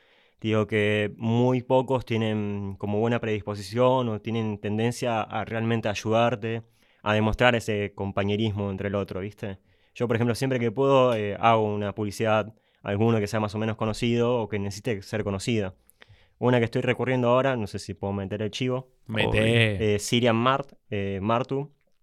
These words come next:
Speaker 1: Es la única persona que me hizo una lectura de carta en mi vida. Nunca me hizo una lectura con nadie. Y esa vino y me explicó en un Zoom de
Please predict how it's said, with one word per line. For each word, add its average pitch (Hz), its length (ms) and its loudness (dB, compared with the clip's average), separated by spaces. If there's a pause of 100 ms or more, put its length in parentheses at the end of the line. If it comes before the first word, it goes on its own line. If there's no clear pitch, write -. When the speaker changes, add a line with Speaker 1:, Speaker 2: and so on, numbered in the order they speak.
(360)
Speaker 1:
Es 117 180 -2
la 123 160 4
única 156 460 2
persona 139 320 0
que 120 80 2
me 120 80 0
hizo 131 100 -2
una 120 80 4
lectura 117 320 0
de 104 80 0
carta 117 300 0
en 101 80 0
mi 101 120 2
vida. 139 340 2 (180)
Nunca 127 320 4
me 113 80 0
hizo 120 120 -6
una 110 100 -4
lectura 110 200 -4
con 104 120 -2
nadie. 131 300 -4
Y 107 100 -6
esa 113 220 -8 (240)
vino 135 300 -2
y 120 40 -2
me 107 80 -2
explicó 104 380 0
en 117 120 2
un 107 180 -2
Zoom 123 280 -2
de 101 440 -4